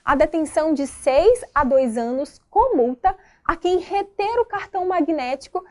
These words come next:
de benefício desse idoso. O artigo cento e, cento e seis também fala que quem induz a pessoa idosa sem discernimento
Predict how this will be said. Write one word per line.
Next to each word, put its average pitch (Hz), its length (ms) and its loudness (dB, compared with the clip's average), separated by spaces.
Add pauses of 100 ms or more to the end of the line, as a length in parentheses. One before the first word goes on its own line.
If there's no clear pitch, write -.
(160)
de 269 160 0
benefício 370 880 0
desse 269 420 -2 (280)
idoso. 233 600 4 (220)
O 254 100 4
artigo 269 440 0
cento 254 280 -8
e, 214 80 -8 (320)
cento 339 400 -4
e 311 60 0
seis 254 540 -4 (320)
também 302 340 0
fala 226 380 0
que 226 120 -16
quem 370 280 -4
induz 339 420 4
a 453 80 -6
pessoa 370 540 -4
idosa 208 500 -2 (260)
sem 392 280 2
discernimento 359 1080 0